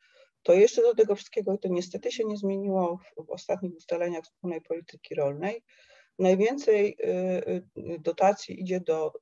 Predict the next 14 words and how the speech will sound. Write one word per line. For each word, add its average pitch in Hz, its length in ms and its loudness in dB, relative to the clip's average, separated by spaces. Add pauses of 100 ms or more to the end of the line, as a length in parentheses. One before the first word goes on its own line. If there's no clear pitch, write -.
(200)
y, 156 60 -6
tak 160 160 -14
zwanych 160 340 -8
dużych, 151 520 -2
czyli 156 300 -18
do, 160 280 -2 (460)
y, - 40 6
y, 156 640 4
gospodarstw, - 840 -2
czy - 120 -20
też 147 240 -12
właściwie - 520 -8
do - 180 -8
fabryk, 147 500 -2